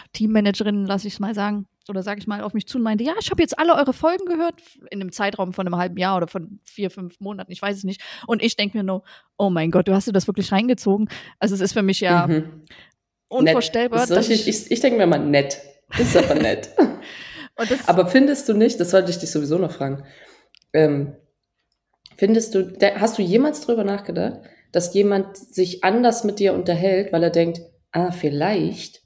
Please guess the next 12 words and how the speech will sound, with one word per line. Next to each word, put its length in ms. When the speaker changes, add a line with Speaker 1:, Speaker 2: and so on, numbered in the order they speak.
Speaker 2:
redet 300
die 120
über 220
mich 400
im 220
Podcast? 680
Weißt 160
du, 40
was 80
Speaker 1:
Oh. 20
Speaker 2:
ich 60
meine? 320